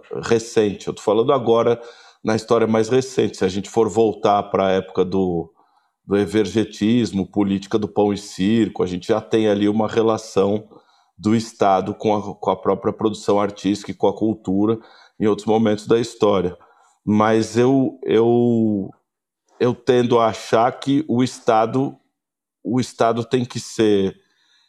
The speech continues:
ele tem que tá a serviço de, de projetos de políticas públicas que nasçam de, do que a gente pode chamar de uma base.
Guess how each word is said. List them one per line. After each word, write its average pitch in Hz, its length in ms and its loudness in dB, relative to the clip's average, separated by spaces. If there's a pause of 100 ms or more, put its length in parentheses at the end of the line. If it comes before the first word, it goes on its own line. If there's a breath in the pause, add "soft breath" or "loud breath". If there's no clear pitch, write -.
(200)
ele 101 180 -2
tem 107 220 -2
que 113 140 -6
tá 120 520 2 (240)
a 117 100 2
serviço 131 800 2
de, 127 260 -2 (200)
de 101 140 -10
projetos 139 680 2
de 127 100 -2
políticas 123 560 -2
públicas 127 560 -2
que 165 160 -4
nasçam 127 560 0 (880)
de, 107 320 -2
do - 340 -8
que - 120 0
a 117 80 4
gente 110 180 -4
pode 120 200 0
chamar 120 260 0
de 120 100 -2
uma 135 180 4
base. 104 640 0